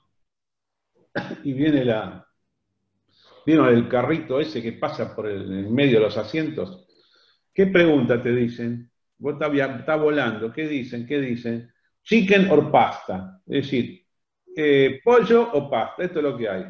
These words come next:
"No, no, yo quiero un bife con papa frita, yo quiero una milanesa napolitana, yo quiero un sushi, ¿eh? Y si es con, con icura y con,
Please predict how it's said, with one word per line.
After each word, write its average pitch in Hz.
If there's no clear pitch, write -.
"No, 202
no, 202
yo 190
quiero 202
un 170
bife 185
con 147
papa 147
frita, 117
yo 165
quiero 175
una 151
milanesa 170
napolitana, 147
yo 190
quiero 220
un 190
sushi, 185
¿eh? 170
Y 139
si 190
es 180
con, 156
con 156
icura 185
y 143
con, 143